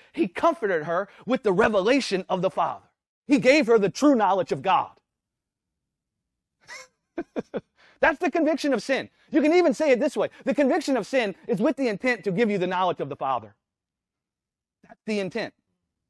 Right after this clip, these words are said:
Uh. Does that make any sense?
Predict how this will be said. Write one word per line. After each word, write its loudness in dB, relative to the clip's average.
Uh. -2
Does -12
that -4
make -6
any -8
sense? -12